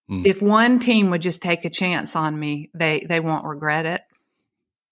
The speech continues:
Speaker 1: Mm.
Speaker 2: And then we all started celebrating and calling him, "Mark, Mark, you got,
Speaker 1: <laughs>
Speaker 2: the Mavericks chose you."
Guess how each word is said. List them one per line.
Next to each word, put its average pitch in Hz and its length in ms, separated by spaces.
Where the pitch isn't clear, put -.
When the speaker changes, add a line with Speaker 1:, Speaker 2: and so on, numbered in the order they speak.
Speaker 1:
Mm. 107 280
Speaker 2:
And 190 140
then 202 120
we 202 180
all 196 180
started 170 600
celebrating 180 840
and 165 100
calling 175 460
him, 165 120
"Mark, 415 400
Mark, 480 400
you 381 120
got, 440 200
Speaker 1:
<laughs> - 280
Speaker 2:
the 233 160
Mavericks 339 500
chose 392 340
you." 240 320